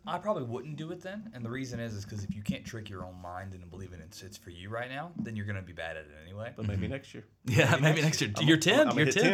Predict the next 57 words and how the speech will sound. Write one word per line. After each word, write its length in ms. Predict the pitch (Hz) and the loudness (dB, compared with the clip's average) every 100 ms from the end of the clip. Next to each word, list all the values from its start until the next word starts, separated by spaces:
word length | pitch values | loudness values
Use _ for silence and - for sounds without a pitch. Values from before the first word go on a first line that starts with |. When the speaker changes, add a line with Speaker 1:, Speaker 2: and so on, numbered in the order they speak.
| 165 | 6
Speaker 2:
ten. 80 | 151 | 4
Speaker 3:
That's 220 | 135 139 | 4 4
it, 260 | 175 240 120 | 2 0 2
that's 220 | 120 139 | 0 2
Speaker 1:
Yeah. 140 | 185 180 | 2 2
Speaker 3:
it. 80 | |
Speaker 2:
Golden 260 | 131 139 139 | 0 -2 -4
ten. 260 | 156 160 - | -6 -8 -4
Speaker 3:
That's 180 | 120 107 | -4 0
one. 140 | 120 | 2
Speaker 2:
I 20 | 113 | 2
think 200 | 120 107 | 0 -2
you're 80 | 98 | 0
right. 180 | 101 - | -2 0
Speaker 1:
Yeah, 100 | 143 | 0
I 40 | |
would 180 | 151 196 | 0 -2
say 80 | 175 | -4
you 160 | 113 101 | -4 -2
are 160 | 104 | -2
in 80 | 95 | -4
your 140 | 90 90 | -8 -12
own 100 | 92 | -10
way 160 | 90 | -12
on 140 | 87 87 | -12 -12
that 160 | 90 | -14
one, 240 | 92 90 90 - | -14 -16 -18 -4
but 220 | 110 - | -4 -4
the 60 | |
problem 440 | 101 120 131 127 98 | -10 -6 -4 -4 -6
is, 180 | 85 82 | -8 -12
it's, 420 | 80 - - - _ _ _ _ - | -14 -14 -14 -18 _ _ _ _ -16
if 80 | 104 | -8
you're 80 | 107 | -6
in 60 | |
your 80 | 98 | -4
own 140 | 87 87 | -6 -8
way, 140 | 92 | -10
don't 160 | 76 73 | -12 -16
do 100 | 85 | -18
it. 140 | - _ - - | -18 _ -4 0
Speaker 2:
Yep. 260 | 92 82 - | 0 0 2
Speaker 3:
Yeah. 100 | 175 | 2
Speaker 2:
Yep. 160 | 104 104 - | 2 -2 -2
Speaker 1:
<laughs> 60 | |
Like, 120 | 131 | -4
you 80 | 131 | 0
already 160 | 143 120 | 0 2
got 160 | 113 | 0
so 80 | 113 | -2
many 120 | 110 | -6
things 200 | 101 95 | -4 -6
going, 400 | 90 92 107 80 | -6 -8 -8 -10
you 80 | 78 | -14
know? 100 | 82 104 | -10 -2
Speaker 2:
Yep. 140 | 104 | 0
Speaker 1:
Like, 180 | 85 | -2